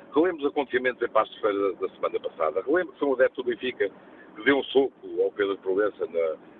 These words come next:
na, no, no centro comercial Colombo. Agora, ainda aqui há tempos também, eh, veio, veio à luz aqui o, que há um grupo de adeptos do Benfica que andou a condicionar árbitros, não é?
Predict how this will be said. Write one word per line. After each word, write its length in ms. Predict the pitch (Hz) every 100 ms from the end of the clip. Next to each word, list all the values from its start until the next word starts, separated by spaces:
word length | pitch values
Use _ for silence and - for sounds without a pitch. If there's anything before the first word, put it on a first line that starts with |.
| - -
na, 280 | 92 85 85
no, 220 | 98 90
no 100 | 95
centro 220 | 113 101
comercial 400 | 101 92 92 85
Colombo. 380 | - 82 80 69 - - - -
Agora, 240 | 123 165
ainda 400 | 160 139 135 113
aqui 160 | 117 -
há 80 | 117
tempos 280 | 135 123 -
também, 200 | 113 117
eh, 540 | 98 92 90 87 85 82
veio, 380 | 101 98 90 80
veio 200 | 95 90
à 60 | 90
luz 360 | 95 117 101 87
aqui 260 | 80 90
o, 140 | 82 80 78 - - - -
que 120 | 107
há 80 | 104
um 60 |
grupo 220 | 98 117 -
de 60 |
adeptos 300 | 98 95 -
do 80 | 95
Benfica 320 | 92 - 92
que 80 | 95
andou 200 | 90 95
a 40 |
condicionar 480 | - 87 82 85 82
árbitros, 400 | 78 78 76 78
não 120 | 76
é? 60 | 80